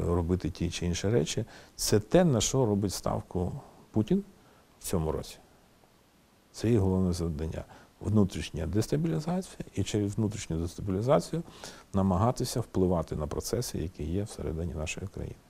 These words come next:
Тому що військовим шляхом, це вже доведено, вони нашу країну перемогти не можуть. Вони не можуть перемогти наших хоробрих хлопців і дівчат,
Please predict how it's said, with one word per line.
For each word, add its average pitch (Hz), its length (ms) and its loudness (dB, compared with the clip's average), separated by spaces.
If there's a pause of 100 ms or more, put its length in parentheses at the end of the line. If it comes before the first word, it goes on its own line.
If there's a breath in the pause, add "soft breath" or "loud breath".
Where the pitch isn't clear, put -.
(280 loud breath)
Тому 104 200 2
що 98 160 2
військовим 131 480 2
шляхом, 120 460 0 (360)
це - 180 -2
вже 98 200 4
доведено, 90 560 2 (920)
вони 101 260 6
нашу 90 260 4
країну 95 440 0 (460 loud breath)
перемогти 90 520 2 (200)
не 87 180 2
можуть. 73 360 -4
Вони 87 240 2
не 104 100 4
можуть 85 340 2
перемогти 82 580 -4
наших 76 500 -6 (280 loud breath)
хоробрих 78 560 0
хлопців - 480 -6
і 78 80 -8
дівчат, 127 340 -2